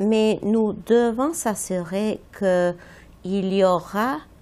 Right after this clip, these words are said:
de logements abordables pour la population canadienne. Et ça, c'est une mesure d'éliminer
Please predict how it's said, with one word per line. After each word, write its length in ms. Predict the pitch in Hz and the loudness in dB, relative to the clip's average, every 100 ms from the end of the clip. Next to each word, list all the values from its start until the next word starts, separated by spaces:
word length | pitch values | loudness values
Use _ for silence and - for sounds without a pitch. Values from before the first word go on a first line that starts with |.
| - - - - - - - - | -20 -20 -20 -20 -20 -20 -20 -10
de 80 | 160 | -6
logements 580 | 143 151 190 220 262 277 | -4 -2 -2 -2 -4 -4
abordables 960 | 208 202 185 - - 151 165 175 165 135 - - - - - - - - - - - - - | -4 -2 -4 -6 -8 -4 -4 -4 -8 -12 -20 -20 -20 -20 -20 -20 -20 -20 -20 -20 -20 -20 -20
pour 360 | - 202 220 190 | 0 2 2 2
la 140 | 175 | -4
population 760 | 170 175 170 160 156 - 160 156 - - - - - - | -2 -4 -2 -4 -4 -4 -4 -4 -12 -20 -20 -20 -20 -8
canadienne. 560 | 190 180 143 139 147 143 - - | -2 0 -2 -4 -8 -10 -10 -6
Et 60 | |
ça, 240 | 160 - 311 | -6 -6 -8
c'est 360 | - - 226 - | -6 -6 -6 -2
une 220 | 180 165 | -2 0
mesure 560 | 175 156 180 160 - - | -2 0 -2 -2 -10 -14
d'éliminer 1300 | 135 147 - - - 226 269 269 226 196 170 160 156 | -8 -10 -10 -20 -2 2 4 4 2 0 -2 -4 -6